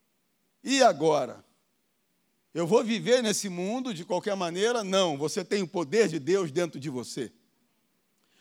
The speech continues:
Você tem o poder de Deus renovando a tua mente todo dia.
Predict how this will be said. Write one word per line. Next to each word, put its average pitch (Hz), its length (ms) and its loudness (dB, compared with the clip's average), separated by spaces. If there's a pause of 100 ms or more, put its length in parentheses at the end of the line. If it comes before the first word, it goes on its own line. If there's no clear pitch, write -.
(160)
Você 180 260 2
tem 233 140 0
o 233 60 -2
poder 214 360 2
de 190 100 -8
Deus 202 360 0
renovando 202 800 -6
a 165 60 -2
tua 220 300 -6
mente 185 360 -10
todo 185 300 -8
dia. 147 380 -12